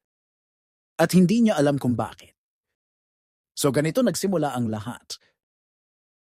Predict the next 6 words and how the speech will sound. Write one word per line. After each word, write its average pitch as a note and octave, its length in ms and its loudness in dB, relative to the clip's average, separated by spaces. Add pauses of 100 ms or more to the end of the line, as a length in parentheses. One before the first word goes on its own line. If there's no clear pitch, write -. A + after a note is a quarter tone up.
(220)
Isang C3 240 2
araw, D#3 560 0 (160)
nasa G3+ 320 -2
trabaho D3+ 400 0
si B2 160 -4
Nate. - 400 -6